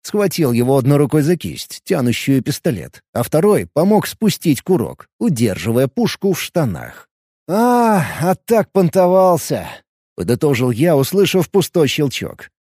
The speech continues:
«Ай-яй-яй-яй-яй-яй!» — закричал этот ковбой с редким пушком на лице.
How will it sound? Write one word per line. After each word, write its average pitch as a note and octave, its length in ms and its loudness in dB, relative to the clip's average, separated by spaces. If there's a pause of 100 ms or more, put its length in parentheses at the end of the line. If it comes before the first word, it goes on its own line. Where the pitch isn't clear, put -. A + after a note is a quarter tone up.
(260)
«Ай-яй-яй-яй-яй-яй!» — D#4 1900 4 (400)
закричал B2+ 680 0
этот B2+ 260 0
ковбой C#3 460 2
с - 80 -8
редким D3 380 0
пушком D#3+ 400 0
на C3 60 2
лице. C#3 480 -2